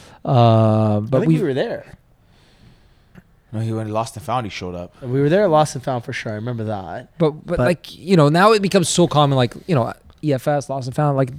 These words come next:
Speaker 1: I, I guess those
Speaker 2: You
Speaker 1: are
Speaker 2: get,
Speaker 1: the
Speaker 2: like,
Speaker 1: two
Speaker 2: so
Speaker 1: most
Speaker 2: many,
Speaker 1: common.
Speaker 2: yeah.
Speaker 1: We get so many, like,
Speaker 2: In
Speaker 1: we got,
Speaker 2: Toronto,
Speaker 3: Yeah.
Speaker 2: those are, like, the
Speaker 1: you know,
Speaker 3: Oh, E F S too is, like, yeah, it's, you guys
Speaker 1: I mean, some of the
Speaker 3: always
Speaker 1: craziest parties, obviously, when T F C won the,
Speaker 3: Yeah.
Speaker 1: when
Speaker 2: M L S
Speaker 1: T F C
Speaker 2: Cup, yeah.
Speaker 1: won the M L S
Speaker 3: Actually,
Speaker 1: Cup. That was
Speaker 2: Was I
Speaker 1: amazing.
Speaker 2: there? Who's your boys with, uh, Jose?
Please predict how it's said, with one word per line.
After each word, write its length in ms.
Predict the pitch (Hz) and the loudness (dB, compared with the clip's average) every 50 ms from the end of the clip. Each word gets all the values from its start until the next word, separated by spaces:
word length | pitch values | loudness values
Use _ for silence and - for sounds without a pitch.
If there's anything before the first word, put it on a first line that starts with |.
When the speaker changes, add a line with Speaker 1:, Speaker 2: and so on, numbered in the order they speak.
| - - - - _ _ _ _ - - | -18 -20 -20 -20 _ _ _ _ -10 -4
Speaker 1:
I, 180 | - 165 180 170 | -2 -2 0 0
I 100 | 208 233 | 0 0
guess 140 | 359 349 - | 0 0 2
those 180 | - 190 175 143 | 4 4 6 6
Speaker 2:
You 60 | - | 4
Speaker 1:
are 0 | |
Speaker 2:
get, 40 | 143 | 4
Speaker 1:
the 20 | |
Speaker 2:
like, 80 | 139 127 | 4 2
Speaker 1:
two 100 | 165 160 | 2 2
Speaker 2:
so 120 | 147 151 | 2 2
Speaker 1:
most 80 | 147 127 | 0 0
Speaker 2:
many, 80 | 127 127 | 0 0
Speaker 1:
common. 200 | 135 131 113 98 | 0 0 0 0
Speaker 2:
yeah. 40 | |
Speaker 1:
We 60 | 165 175 | 0 -2
get 100 | 175 - | -2 -2
so 220 | - - 165 156 | 0 2 2 4
many, 200 | 151 151 147 147 | 4 4 4 4
like, 120 | 139 139 | 4 4
Speaker 2:
In 80 | 131 151 | 2 2
Speaker 1:
we 60 | 135 | 4
got, 60 | 139 | 6
Speaker 2:
Toronto, 200 | 143 143 - - | 6 6 6 6
Speaker 3:
Yeah. 100 | 127 117 170 | 6 6 4
Speaker 2:
those 120 | 165 147 | 4 4
are, 40 | 165 | 2
like, 160 | 156 143 - | 2 2 2
the 140 | - 143 135 | 2 4 6
Speaker 1:
you 60 | 165 | 6
know, 140 | 165 160 151 | 6 6 6
Speaker 3:
Oh, 140 | 139 139 135 | 6 6 6
E 80 | 143 160 | 6 4
F 120 | 160 - 156 | 4 4 4
S 200 | 156 135 113 110 | 2 2 2 -2
too 180 | - 135 135 117 | -2 -2 0 0
is, 120 | 107 101 | 0 0
like, 220 | 107 101 95 - 110 | -2 -4 -2 -2 0
yeah, 240 | 107 92 87 85 87 | 0 0 0 -2 -4
it's, 220 | - - - - | -6 -6 -8 -6
you 60 | 101 107 | -4 -4
guys 160 | 104 95 - - | -4 -2 0 4
Speaker 1:
I 60 | 165 | 6
mean, 160 | 170 175 147 | 6 6 6
some 160 | - 190 185 | 6 6 6
of 40 | 185 | 6
the 40 | 175 | 6
Speaker 3:
always 80 | - | 6
Speaker 1:
craziest 400 | - 160 156 151 131 147 143 - | 8 8 8 8 8 4 4 6
parties, 320 | - 143 139 135 143 139 123 | 6 6 8 8 8 6 6
obviously, 400 | 139 131 135 131 123 - 147 139 | 6 6 6 4 2 2 2 4
when 220 | 135 131 123 117 | 6 4 4 2
T 240 | - - - 147 139 | 0 0 2 4 4
F 80 | 131 - | 4 4
C 180 | - 151 143 | 2 2 4
won 280 | 139 135 131 131 131 131 | 4 4 4 4 4 4
the, 680 | 127 127 127 127 123 123 123 123 120 120 117 117 107 - - _ _ _ _ _ - | 6 6 8 8 8 8 6 6 6 4 4 2 0 -4 -10 _ _ _ _ _ -12
Speaker 3:
Yeah. 380 | - 110 110 113 110 110 113 - | -6 -4 0 2 2 2 2 0
Speaker 1:
when 220 | - 156 151 139 | -2 -4 -2 0
Speaker 2:
M 60 | 123 113 | 0 0
L 80 | 107 123 | 2 2
S 40 | 143 | 2
Speaker 1:
T 40 | 139 | 2
F 60 | 127 107 | 0 -2
C 40 | 101 | -2
Speaker 2:
Cup, 40 | - | -2
yeah. 80 | 143 135 | 0 0
Speaker 1:
won 120 | 139 135 | 2 2
the 60 | 139 135 | 2 4
M 60 | 135 | 4
L 60 | 151 | 6
S 100 | 180 131 | 6 6
Speaker 3:
Actually, 160 | 131 - 220 196 | 6 6 6 6
Speaker 1:
Cup. 320 | 135 135 139 135 - - _ _ _ _ _ _ _ _ _ _ _ _ _ _ _ _ - | 8 6 6 6 2 -6 _ _ _ _ _ _ _ _ _ _ _ _ _ _ _ _ 0
That 180 | 147 135 131 | 2 2 4
was 140 | 139 143 127 131 | 4 4 4 4
Speaker 2:
Was 60 | 131 | 4
I 20 | 123 | 6
Speaker 1:
amazing. 240 | 123 123 117 123 127 | 4 4 4 2 2
Speaker 2:
there? 80 | 127 - | 2 2
Who's 60 | - | 2
your 60 | 202 | 2
boys 260 | 160 151 160 170 156 143 | 0 0 -2 -2 -2 -2
with, 260 | 156 147 - - - | -4 -6 -6 -4 -2
uh, 400 | 139 135 131 131 131 131 127 - - _ _ _ - 127 | 0 0 2 0 0 -2 -4 -6 -10 _ _ _ -12 -8
Jose? 380 | 131 139 131 117 110 101 104 | -6 -6 -6 -6 -8 -10 -12